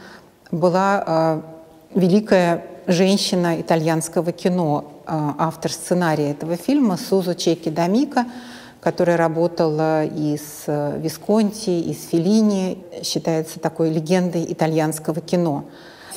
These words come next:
Фильм, э, Дерека Джармана о Караваджо получил, э, в тысяча девятьсот восемьдесят шестом году «Серебряного медведя» на Берлинском фестивале,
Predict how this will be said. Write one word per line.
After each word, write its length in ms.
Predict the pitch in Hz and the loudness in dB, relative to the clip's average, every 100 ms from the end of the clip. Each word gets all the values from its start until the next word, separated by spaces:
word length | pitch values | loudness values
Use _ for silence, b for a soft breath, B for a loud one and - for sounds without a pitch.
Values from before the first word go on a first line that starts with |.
| - | -2
Фильм, 500 | 262 277 254 240 - | 2 4 4 2 -2
э, 320 | 185 180 180 175 - - B B - | -2 -2 -2 -4 -10 -20 B B 0
Дерека 360 | 196 196 - | 2 2 0
Джармана 560 | 175 196 175 170 165 165 | 0 2 2 0 -2 -2
о 80 | 165 | -4
Караваджо 520 | 185 185 220 285 220 | -2 0 2 0 0
получил, 500 | 202 185 180 247 262 B B B B | -2 -4 -2 0 -2 B B B B
э, 80 | - | -14
в 80 | 185 | -4
тысяча 300 | 220 214 190 | 0 0 0
девятьсот 580 | 175 180 - 190 190 - | -2 -2 0 0 0 -4
восемьдесят 720 | 175 180 180 175 170 160 170 | 2 2 2 -2 -2 -6 -4
шестом 380 | - 175 175 165 | -2 -2 0 2
году 240 | 175 214 | 2 2
«Серебряного 580 | 277 190 185 175 180 180 | 2 2 2 0 0 2
медведя» 540 | 185 185 165 170 156 | 2 2 4 2 2
на 80 | 151 | 0
Берлинском 560 | 151 165 156 151 - 160 | 0 0 0 -2 -6 -8
фестивале, 580 | - - 202 254 277 | -8 -2 0 2 0